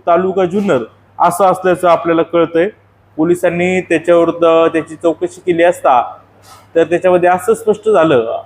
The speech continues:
आणि मुख्याध्यापिकांनी अशी पोलिसांना तक्रार दिली का हा व्यक्ती स्त्रीवेश घेऊन शाळेमध्ये घुसला आणि एका सात वर्षाच्या विद्यार्थिनीची चौकशी करत होता आणि त्याला, तिला पळून न्यायचा उद्देश होता.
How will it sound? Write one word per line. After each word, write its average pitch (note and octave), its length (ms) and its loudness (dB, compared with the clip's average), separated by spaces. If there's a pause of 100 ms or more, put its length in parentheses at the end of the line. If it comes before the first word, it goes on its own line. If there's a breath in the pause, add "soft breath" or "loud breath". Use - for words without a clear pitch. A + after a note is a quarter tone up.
आणि D3+ 280 -2
मुख्याध्यापिकांनी F3 960 -2 (300)
अशी D#3+ 280 0
पोलिसांना F#3+ 1000 0
तक्रार F#3 220 0
दिली F3 220 2
का G3 140 2
हा E3 160 2
व्यक्ती F3 460 -2 (420)
स्त्रीवेश F3+ 460 0
घेऊन D#3+ 320 2 (320)
शाळेमध्ये E3+ 420 0
घुसला D#3+ 440 0 (260)
आणि D#3+ 200 0
एका F3+ 140 0
सात F#3 320 0
वर्षाच्या F#3 520 0
विद्यार्थिनीची F3+ 960 -4
चौकशी F3 420 -2
करत F3 160 -2
होता E3+ 480 0 (140)
आणि D3 160 -4
त्याला, E3 240 2
तिला F3 220 -2
पळून A3+ 440 2
न्यायचा A3 300 2
उद्देश F#3+ 380 -2
होता. D3 280 0